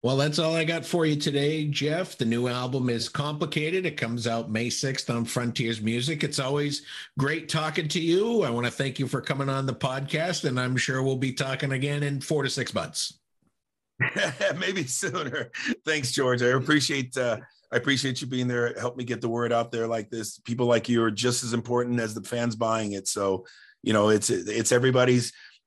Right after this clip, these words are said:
Speaker 2: helping me out and getting this, getting the word out that my music is there and, uh, you should go check it out. So I thank you for being part of that as well.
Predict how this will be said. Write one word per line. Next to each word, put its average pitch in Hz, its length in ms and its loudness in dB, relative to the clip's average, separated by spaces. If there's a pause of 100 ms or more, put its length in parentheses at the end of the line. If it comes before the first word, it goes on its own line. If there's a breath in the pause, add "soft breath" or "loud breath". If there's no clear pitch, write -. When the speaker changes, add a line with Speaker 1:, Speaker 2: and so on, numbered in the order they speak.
(140)
Speaker 2:
helping 123 260 2
me 120 160 4
out 120 160 4
and 110 100 -6
getting 113 300 -2
this, 107 240 -4
getting 113 320 0
the 110 80 0
word 107 260 2
out 107 200 2
that 101 100 -6
my 101 120 -6
music 110 340 -2
is 101 160 -8
there 110 240 4
and, 101 180 -2
uh, 98 120 0
you 98 140 -4
should 101 160 -4
go 104 80 0
check 98 280 -4
it 101 80 -2
out. 98 180 0
So 95 340 -2
I 107 120 2
thank 107 320 -2
you 107 100 0
for 98 160 -6
being 101 240 -2
part 98 180 0
of 95 80 -2
that 95 140 -2
as 92 100 -6
well. 92 300 -4